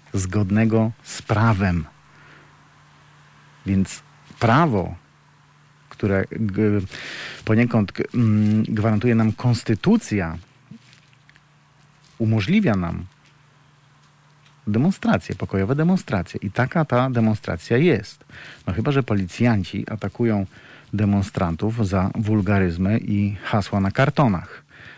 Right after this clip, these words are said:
Ale takiego zapisu nie znalazłem w tej ustawie. Artykuł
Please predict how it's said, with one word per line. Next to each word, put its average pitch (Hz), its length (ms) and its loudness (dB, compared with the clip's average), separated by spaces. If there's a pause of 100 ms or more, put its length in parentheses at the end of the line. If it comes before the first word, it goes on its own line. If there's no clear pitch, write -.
(180)
Ale 98 220 -2
takiego 107 320 -2
zapisu 107 500 -2
nie 117 320 4
znalazłem 98 480 0
w - 40 -12
tej 87 140 -8
ustawie. - 440 -10 (1200)
Artykuł 120 680 2